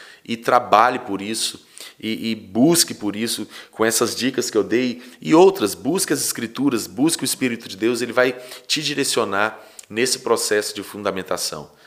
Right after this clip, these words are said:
Porque não se esqueça, como Salmo onze três diz, quando os fundamentos estão sendo provados, testados, o que pode fazer o justo?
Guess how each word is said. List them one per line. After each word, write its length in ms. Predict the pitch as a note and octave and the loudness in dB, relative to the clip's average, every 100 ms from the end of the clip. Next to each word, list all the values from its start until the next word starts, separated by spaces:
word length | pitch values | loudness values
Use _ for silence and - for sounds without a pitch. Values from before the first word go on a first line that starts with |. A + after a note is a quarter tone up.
| _ _ | _ _
Porque 240 | F2+ - | -14 -6
não 160 | G2 G#2+ | -2 0
se 120 | - | 0
esqueça, 480 | - - B2+ A2+ - - _ _ _ _ _ - - | 0 0 0 0 -4 -10 _ _ _ _ _ -20 -10
como 200 | G2 F#2 | -8 -2
Salmo 480 | - A2+ A#2+ C#3 | 2 6 6 4
onze 240 | A#2+ B2+ B2+ | -2 -2 -4
três 280 | B2 B2 C3+ | -2 -2 -2
diz, 380 | A2 E2 - - - _ | -8 -10 -14 -20 -20 _
quando 180 | - F#2+ | -8 -4
os 80 | - | -4
fundamentos 520 | G2+ F2+ F2+ G#2 A#2 | 0 0 2 -2 -2
estão 180 | - C3 | -2 -2
sendo 260 | - B2 | -2 -4
provados, 600 | A#2+ B2+ C3 G#2+ F#2 E2 - | -2 0 2 4 4 0 -2
testados, 800 | A2+ A#2 - G#2+ F2+ E2+ D#2+ - - _ _ | 0 0 0 2 2 0 -10 -16 -20 _ _
o 60 | - | -14
que 100 | - | 2
pode 280 | A#2+ G#2 | 4 4
fazer 260 | - F2+ F2 | 2 -2 -2
o 80 | E2 | -6
justo? 480 | D#2+ D2 - - | -8 -12 -14 -16